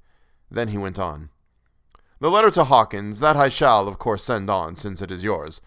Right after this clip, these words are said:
Your letters are sacred to me. Your pardon, my friend, that unknowingly I did break the seal.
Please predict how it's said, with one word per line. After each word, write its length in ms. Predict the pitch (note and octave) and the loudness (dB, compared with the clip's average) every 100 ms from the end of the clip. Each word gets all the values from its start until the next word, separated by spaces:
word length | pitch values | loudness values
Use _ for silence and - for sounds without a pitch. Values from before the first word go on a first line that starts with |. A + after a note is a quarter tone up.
| _ _ _ | _ _ _
Your 220 | - B2+ A#2+ | -2 0 2
letters 320 | A2+ G2+ G2 | 0 0 -4
are 100 | G2 | -6
sacred 400 | - C3 G2 F2 | -2 -4 -4 -12
to 100 | F#2 | -14
me. 220 | D#2+ D2+ - _ _ _ _ | -14 -16 -20 _ _ _ _
Your 180 | B2+ C#3+ | 0 2
pardon, 320 | C#3 C#3+ A2+ | 4 4 4
my 160 | G#2+ G#2 | -2 -2
friend, 280 | - G#2+ A2 | -2 -2 0
that 100 | A2+ | -2
unknowingly 640 | A#2 A#2+ C#3 C3 A2 G#2 | -2 0 2 2 0 -4
I 100 | G2 | -4
did 200 | G2 G#2 | -4 -4
break 220 | F#2+ G2+ F2+ | -4 -4 -6
the 100 | F2+ | -12
seal. 480 | - E2+ B1+ C2 | -10 -10 -12 -14